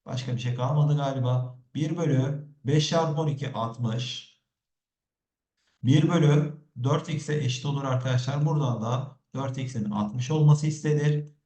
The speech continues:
X'in de on beş çıkacağı görülür. Üçüncü soruya geldim. Doğrusal denklemler sorusu. Bakalım.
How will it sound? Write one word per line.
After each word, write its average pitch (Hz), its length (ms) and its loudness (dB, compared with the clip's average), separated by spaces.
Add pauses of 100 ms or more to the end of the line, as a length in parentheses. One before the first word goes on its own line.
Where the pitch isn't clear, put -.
X'in 120 480 0
de 123 440 0 (100)
on 135 280 2
beş 107 200 -4
çıkacağı 120 760 -2 (220)
görülür. - 580 -6 (840)
Üçüncü 156 320 -2
soruya 180 280 0
geldim. 165 420 4 (960)
Doğrusal 151 480 4
denklemler 131 520 -2
sorusu. 175 680 -6 (420)
Bakalım. 143 580 -4